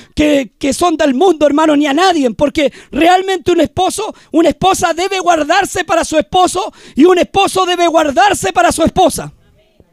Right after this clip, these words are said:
Y Cristo se ha guardado para la iglesia. Él nunca ha sido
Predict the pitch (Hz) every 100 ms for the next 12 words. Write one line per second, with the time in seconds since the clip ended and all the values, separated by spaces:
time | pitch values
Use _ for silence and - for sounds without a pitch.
0 | _ _ _ _ 277 320 311 403 359 427
1 | 370 349 339 311 330 392 392 359 349 320
2 | 302 359 392 359 339 311 392 415 - 359
3 | - 392 381 277